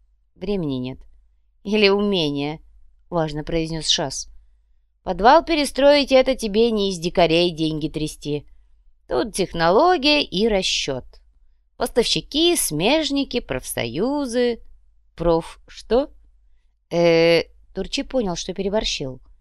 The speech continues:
и широко улыбнулся. «Я хотел сказать нормы прибыли и налоги. Все учесть надо». «Я видел твою смету, Асан. Ты учел даже вероятность падения Луны».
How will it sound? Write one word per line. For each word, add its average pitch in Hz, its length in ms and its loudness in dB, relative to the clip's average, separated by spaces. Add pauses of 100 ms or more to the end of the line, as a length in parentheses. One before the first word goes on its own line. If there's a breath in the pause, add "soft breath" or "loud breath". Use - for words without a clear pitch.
(420)
и 269 80 0
широко 247 360 0
улыбнулся. 190 720 -4 (920)
«Я 269 240 8
хотел 285 400 4
сказать 254 520 2
нормы 247 420 2
прибыли 262 500 0
и - 160 -2
налоги. 226 680 2
Все 359 260 0
учесть 190 340 -2
надо». 139 340 -6 (800)
«Я 190 360 0
видел 208 400 -4
твою 160 240 -6
смету, 175 380 -6
Асан. 147 380 -6 (680)
Ты 220 140 0
учел 254 340 0
даже 202 300 2
вероятность 196 500 0
падения 170 440 -4
Луны». 170 380 -6